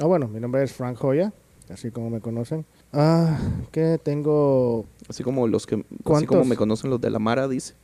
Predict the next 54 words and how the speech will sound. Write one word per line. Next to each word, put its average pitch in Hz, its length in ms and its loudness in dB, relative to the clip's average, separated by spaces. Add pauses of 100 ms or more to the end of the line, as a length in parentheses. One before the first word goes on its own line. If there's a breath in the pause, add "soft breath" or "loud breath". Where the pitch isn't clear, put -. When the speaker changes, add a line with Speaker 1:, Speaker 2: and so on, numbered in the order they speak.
(360)
Speaker 1:
No, 156 200 0
los 135 100 0
de 135 60 0
la 127 80 0
Mara 139 180 0
me 143 80 -2
conocen 135 260 -4
de 131 40 -2
otra 123 160 -4
forma. 202 280 0
Speaker 2:
<laughs> - 800 -10
Speaker 1:
Tengo, 180 520 6
no 151 160 2
sé, 165 280 4
creo 151 180 0
que 156 80 2
como 135 280 -4
que 131 240 -2
cerca 139 300 -6
de 135 160 -2
diez, 131 260 -4
doce 135 260 -2
años 131 200 -4
de 127 60 -2
vivir 120 240 -2
aquí 127 340 -4
en 117 240 -6
Los 104 160 -12
Ángeles. 139 580 -6 (100)
Ah, 101 420 -8 (180)
sí, 139 260 -2
soy 143 160 0
parte 135 300 -4
de 131 60 -2
una 131 100 -2
iglesia 127 220 -2
cristiana 123 340 -4
evangélica. 131 580 -2 (120)
Ah, 120 560 -2
de, 117 280 0
es 117 180 -8
más, 143 340 0
a 120 40 0
la 113 100 -2
misma 127 520 0 (340)
cri-, 113 240 -6
iglesia 131 400 0
que 131 120 0
va, 131 440 2
asiste 131 380 -2
Andrés. 127 400 0
Soy 135 220 -2
el 151 80 4
bajista 139 480 0